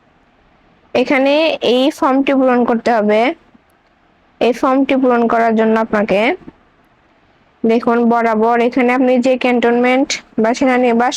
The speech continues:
অনুযায়ী কাজ করতে চান সেখানে বরাবর লিখতে হবে, এখানে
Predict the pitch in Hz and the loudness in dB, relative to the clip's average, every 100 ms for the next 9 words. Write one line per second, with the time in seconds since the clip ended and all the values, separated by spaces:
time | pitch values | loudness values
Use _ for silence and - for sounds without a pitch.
0 | - 247 240 247 247 240 - 233 233 233 | -2 0 0 0 0 -2 -2 -4 -2 0
1 | 214 220 262 - 233 254 226 233 339 - | 0 0 -2 0 -2 0 0 0 -2 -10
2 | _ _ _ - _ _ _ _ 233 233 | _ _ _ -20 _ _ _ _ -2 0
3 | 233 220 233 233 220 254 226 208 220 311 | 0 0 2 0 -2 -2 0 2 0 0
4 | _ _ _ 220 247 254 | _ _ _ -4 0 0